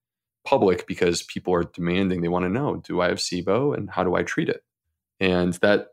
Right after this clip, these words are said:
that just sort of adds to the complexity of trying to take care of this. When you say, you know, "I feel like my trauma was affecting my sibo," there's no doubt.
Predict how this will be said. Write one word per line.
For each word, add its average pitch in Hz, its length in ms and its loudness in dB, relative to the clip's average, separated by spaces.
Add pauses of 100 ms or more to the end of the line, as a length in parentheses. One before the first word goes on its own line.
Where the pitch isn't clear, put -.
(160)
that 101 180 4
just - 240 -2
sort 92 200 2
of 90 140 2
adds 90 320 0
to - 100 -8
the 90 120 -2
complexity 87 720 -2
of 80 120 -2
trying 87 320 -2
to - 100 -18
take - 180 -6
care 95 220 2
of 92 100 2
this. - 400 -6 (640)
When 101 140 0
you 95 80 0
say, 98 360 4
you 92 180 -2
know, 87 160 0
"I 87 120 2
feel 92 560 0
like 87 460 -4 (100)
my 85 380 -2
trauma 87 520 0
was 85 240 -2
affecting 90 380 -6
my 82 120 -4
sibo," - 580 -4 (920)
there's 95 220 0
no 90 100 2
doubt. - 380 -2